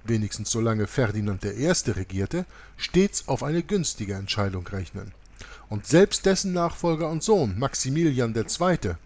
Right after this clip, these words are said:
der regierte zwischen fünfzehnhundertvierundsechzig und sechsundsiebzig, war ihnen nicht gerade, kam ihnen, war ihnen nicht gerade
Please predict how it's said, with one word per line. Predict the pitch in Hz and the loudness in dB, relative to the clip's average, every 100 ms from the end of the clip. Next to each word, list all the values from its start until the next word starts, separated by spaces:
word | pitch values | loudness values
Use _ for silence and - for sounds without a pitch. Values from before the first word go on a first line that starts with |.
| - - | -20 -8
der | 113 98 | -2 -2
regierte | 98 110 135 120 | -2 -2 -2 -2
zwischen | - - - | -8 -8 -8
fünfzehnhundertvierundsechzig | 104 131 - - 101 - 120 104 120 113 - | -6 -8 -6 -8 -8 -4 -2 0 -2 -4 -8
und | 104 | -6
sechsundsiebzig, | 101 117 - 107 185 - 135 - - - - - | -4 -6 -6 -6 -6 -4 -6 -6 -16 -18 -20 -12
war | 107 131 | 0 0
ihnen | 160 180 | 2 0
nicht | 175 131 - - | 2 2 0 -8
gerade, | - 95 104 - - - - - - - | -4 -2 -2 -4 -10 -20 -20 -20 -18 -6
kam | 139 160 143 | 0 0 0
ihnen, | 135 135 123 - - | -4 -4 -6 -16 0
war | 143 139 | 2 2
ihnen | 143 131 | 0 -2
nicht | 139 147 | -2 -6
gerade | - 104 101 120 | -4 -2 -2 -4